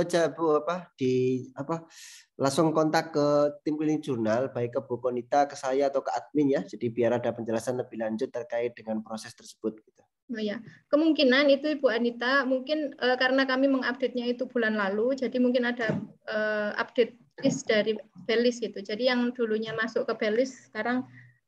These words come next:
Speaker 2: di-exclude gitu. Mungkin ada perbaikan sistem atau bagaimana gitu.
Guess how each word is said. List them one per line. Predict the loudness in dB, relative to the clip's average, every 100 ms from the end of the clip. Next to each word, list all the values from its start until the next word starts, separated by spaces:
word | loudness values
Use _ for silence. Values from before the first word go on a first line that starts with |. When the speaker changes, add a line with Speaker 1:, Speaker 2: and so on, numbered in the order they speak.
| _
Speaker 2:
di-exclude | 0 0 -2 0 0 0
gitu. | -4 -6
Mungkin | -6 -6
ada | -6 -6
perbaikan | -6 -4 -4 -4 -6
sistem | -8 -10 -8
atau | -8 -10
bagaimana | -12 -14 -12 -12 -14
gitu. | -18 _